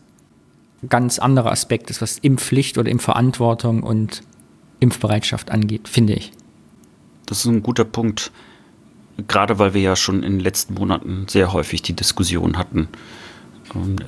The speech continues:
Speaker 2: diese Art von, äh, gemeinschaftlichen Verhaltens. Also, dass ich auf andere achte und nicht nur auf mich. Ähm, und hier kommt ja so ein bisschen n-, eine andere Ebene vielleicht rein. Ich meine, manche fanden das ja schon,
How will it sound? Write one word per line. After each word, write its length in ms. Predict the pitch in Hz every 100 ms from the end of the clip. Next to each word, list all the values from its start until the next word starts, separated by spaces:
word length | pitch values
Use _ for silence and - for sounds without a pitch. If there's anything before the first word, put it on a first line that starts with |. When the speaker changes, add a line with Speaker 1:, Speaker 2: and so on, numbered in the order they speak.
| 101
Speaker 2:
diese 280 | 90 85 73
Art 180 | - -
von, 320 | - 82 78 - - - - - - -
äh, 280 | 87 85 87 -
gemeinschaftlichen 760 | 82 85 98 101 - 90 -
Verhaltens. 800 | 80 - 82 82 - - - - - -
Also, 160 | 85
dass 200 | 87 -
ich 160 | 85 -
auf 180 | - -
andere 360 | 90 95 95 -
achte 260 | 92 -
und 100 | 90
nicht 180 | 85 -
nur 120 | -
auf 160 | - -
mich. 280 | 87 - - - - - - - - - - - - - -
Ähm, 280 | 87 87 98 - - - _ - - -
und 320 | - 98 - - -
hier 180 | - 104
kommt 220 | - 107
ja 160 | 104 101
so 120 | 95
ein 60 | 87
bisschen 440 | - - 95 95 - - - - _
n-, 180 | 98 - -
eine 260 | 101 -
andere 580 | - 101 101 90 90 87 - -
Ebene 340 | 95 104 110
vielleicht 440 | 87 - 85 - -
rein. 340 | 78 90 101 - - - - -
Ich 100 | -
meine, 340 | 92 87 90 -
manche 420 | 60 82 90 -
fanden 340 | 95 - 95 101
das 140 | 95
ja 80 | 95
schon, 400 | - 92 92 87